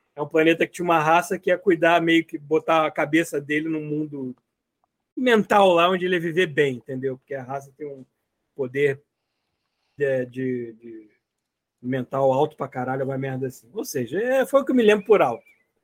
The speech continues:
Não posso tá falando muita merda aqui, porque minha cabeça não é mais a mesma, né, gente? Muita maconha acabou com minha memória.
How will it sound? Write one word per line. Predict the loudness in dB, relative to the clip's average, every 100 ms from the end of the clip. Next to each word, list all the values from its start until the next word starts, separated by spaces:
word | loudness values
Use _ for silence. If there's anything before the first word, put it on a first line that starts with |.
| _ _
Não | -14 -14 _ -20 _
posso | -6 -4
tá | -6
falando | -4 -4
muita | -4 -6
merda | 0 2 2 -2
aqui, | -6 -6 -8
porque | -8 _ -10 -10 -12 -18 _ _ _ _ _ _ _ _ -10
minha | -6
cabeça | -6 -2 0 0 -4
não |
é | -4
mais | -2 -2
a |
mesma, | -2 -4 -4
né, | -4 -4
gente? | -8 -12 -18 -14
Muita | -12 -8
maconha | -8 -8 -8 -6 -6
acabou | -6 -6 -6
com | -6
minha | -6 -6
memória. | -8 -12 _ -2 2 4 4 2 2 0